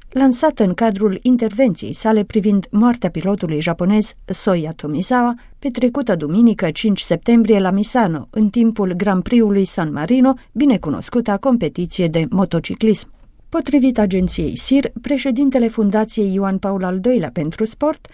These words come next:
este de părere că acea competiție trebuie să fie oprită, iar faptul că a continuat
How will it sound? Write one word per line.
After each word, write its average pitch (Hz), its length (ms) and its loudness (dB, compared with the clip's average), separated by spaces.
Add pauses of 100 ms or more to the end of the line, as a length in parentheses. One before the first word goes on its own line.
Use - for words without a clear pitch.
(180)
este 285 320 -2
de 190 120 -2
părere 240 440 2
că 190 260 -2
acea 233 340 0
competiție 240 680 0
trebuie 233 360 0
să 220 140 -6
fie 233 360 2
oprită, 233 540 -2 (280)
iar 180 180 0
faptul 262 500 -2
că 196 260 0
a 220 160 0
continuat 190 680 -2